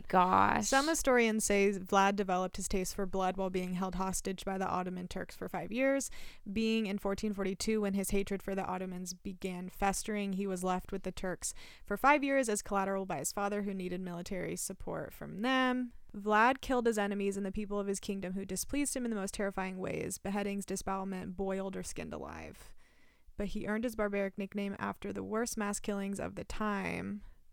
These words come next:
Speaker 2: So he got twenty thousand Turks and impaled them on wooden stakes.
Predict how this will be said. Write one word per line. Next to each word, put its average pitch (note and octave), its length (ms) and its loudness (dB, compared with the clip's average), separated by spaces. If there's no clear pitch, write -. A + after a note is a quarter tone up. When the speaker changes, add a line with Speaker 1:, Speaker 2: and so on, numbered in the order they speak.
Speaker 2:
So A3+ 140 -4
he G#3+ 220 0
got A3+ 340 4
twenty B3+ 400 4
thousand A3 800 4
Turks - 500 0
and G#3 160 -2
impaled G3 440 4
them F3 140 -4
on F#3 160 -4
wooden F#3 280 0
stakes. - 840 -4